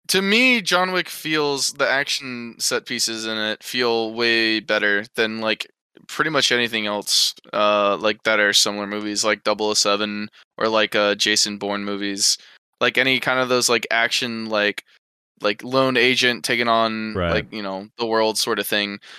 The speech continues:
Speaker 1: A lot of them get, like, insanely unbelievable at times. Uh, John Wick, uh, takes a page out of, uh, fucking, um,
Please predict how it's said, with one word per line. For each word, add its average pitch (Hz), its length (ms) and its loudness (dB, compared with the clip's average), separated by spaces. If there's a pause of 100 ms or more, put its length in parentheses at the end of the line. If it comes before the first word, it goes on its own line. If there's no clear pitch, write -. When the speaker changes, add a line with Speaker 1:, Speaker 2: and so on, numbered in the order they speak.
(100)
Speaker 1:
A 135 100 4
lot 147 220 6
of 165 60 4
them 170 220 4
get, 143 260 2
like, 123 340 0
insanely 127 760 -2
unbelievable 123 1000 -6
at 147 180 -2
times. 180 580 -2 (420)
Uh, 131 400 4
John 156 380 2
Wick, 170 240 0 (380)
uh, 123 460 2
takes - 280 -6
a 131 60 -8
page 127 340 -2
out 120 200 2
of, 113 300 -4
uh, 104 640 -2
fucking, 107 580 -10
um, 101 540 -8